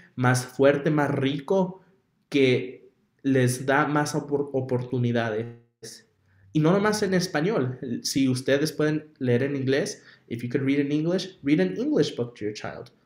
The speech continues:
O en español. Ustedes tienen la fuerza de re-, desarrollar, ah, el lenguaje de los niños y el vocabulario.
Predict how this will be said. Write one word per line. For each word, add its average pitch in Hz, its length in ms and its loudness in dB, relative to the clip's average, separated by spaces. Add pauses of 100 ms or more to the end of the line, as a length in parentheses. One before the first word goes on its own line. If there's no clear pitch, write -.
(300)
O 120 180 2
en 135 80 -2
español. 151 680 -4 (200)
Ustedes 151 580 2
tienen 143 280 -2
la 135 100 0
fuerza 123 420 -2
de 123 280 -2 (160)
re-, 123 240 0
desarrollar, 120 880 0 (400)
ah, 127 260 2 (140)
el 139 180 4
lenguaje 123 640 0
de 131 120 -2
los 147 200 2
niños 170 580 -2
y 120 100 0
el 120 100 2
vocabulario. 110 760 -4